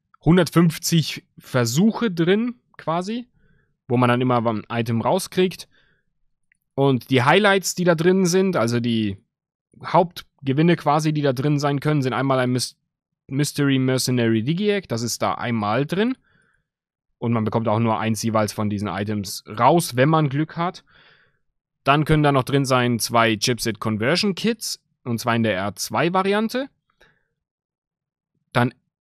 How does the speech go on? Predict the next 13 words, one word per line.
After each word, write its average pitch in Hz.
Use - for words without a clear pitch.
ähm, 113
elf 170
Mal, 147
oder 139
beziehungsweise 139
insgesamt 139
sind, 113
äh, 107
zwei 113
Stück -
davon 120
drin. 170
Elf 185